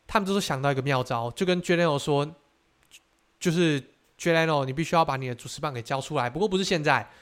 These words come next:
就是我们，你可以五年后再交出来，因为你也主持很久，你主持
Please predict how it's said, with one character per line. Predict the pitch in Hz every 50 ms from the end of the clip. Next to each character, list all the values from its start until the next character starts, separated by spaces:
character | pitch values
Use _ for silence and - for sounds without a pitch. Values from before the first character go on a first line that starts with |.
| - _ _ _ _
就 | - 165
是 | 135 165
我 | 156
们， | 139 139 160 - _
你 | - 151
可 | 139 185
以 | 190 190 190
五 | 170 151 147
年 | 139 139
后 | 147 185 190
再 | 180 175
交 | - 165 143 143
出 | - 160 143
来， | 127 120
因 | 156
为 | 202 208
你 | 202 185
也 | 165
主 | 143 - 139
持 | - - 135
很 | 123 135 131
久， | - 135 127
你 | 151 180
主 | - 175
持 | - - 139 135 135